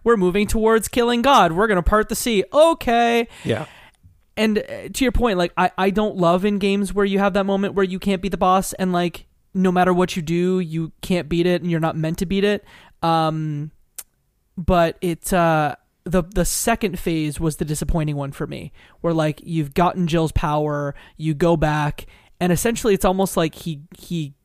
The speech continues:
Speaker 1: gives up to you at one point and just says, like, "Oh, you are Mythos. I'm going to give you my power," and just sort of rolls over in a way that I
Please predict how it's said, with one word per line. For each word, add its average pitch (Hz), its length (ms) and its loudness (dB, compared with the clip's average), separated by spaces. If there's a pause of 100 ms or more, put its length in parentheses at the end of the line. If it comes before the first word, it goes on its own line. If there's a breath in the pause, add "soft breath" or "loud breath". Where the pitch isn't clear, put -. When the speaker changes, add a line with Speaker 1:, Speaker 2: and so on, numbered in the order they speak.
(120)
Speaker 1:
gives 160 300 -2
up 170 320 -4
to 269 100 -2
you 262 240 4
at 240 120 -2
one 240 180 0
point 254 340 0
and 196 100 -4
just 180 180 -2
says, 180 200 -2
like, 180 220 -2
"Oh, 269 220 4
you 233 260 0
are 247 100 2
Mythos. 202 500 0
I'm 226 180 -2
going 190 180 -2
to 185 80 -8
give 202 280 -4
you 233 120 0
my 214 160 2
power," 180 500 4 (300 loud breath)
and 180 180 0
just 180 180 2
sort 180 180 2
of 160 360 -2
rolls 165 380 2
over 139 400 -2 (180 soft breath)
in 165 140 -4
a 156 60 0
way 147 200 0
that 143 140 0
I 139 340 -4